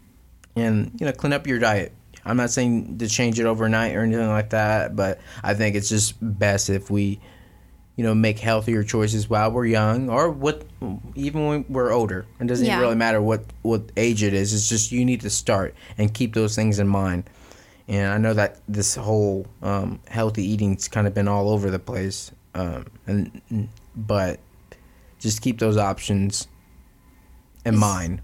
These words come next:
Speaker 1: whenever we're going to the stores or picking things to eat. And, um, you know, just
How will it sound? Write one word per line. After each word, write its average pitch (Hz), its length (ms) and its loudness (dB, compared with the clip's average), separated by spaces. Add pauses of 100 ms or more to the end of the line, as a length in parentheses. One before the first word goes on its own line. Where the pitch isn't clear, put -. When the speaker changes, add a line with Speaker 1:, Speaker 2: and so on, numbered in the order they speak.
Speaker 1:
whenever 104 440 2
we're 98 240 0
going 101 280 2
to - 80 -12
the 110 100 -2
stores 107 580 2
or 98 120 0
picking 113 460 0
things 107 500 0
to - 100 -10
eat. - 460 -6 (360)
And, 98 200 0
um, 98 320 -2 (260)
you 185 100 -2
know, 202 120 0
just 190 360 -4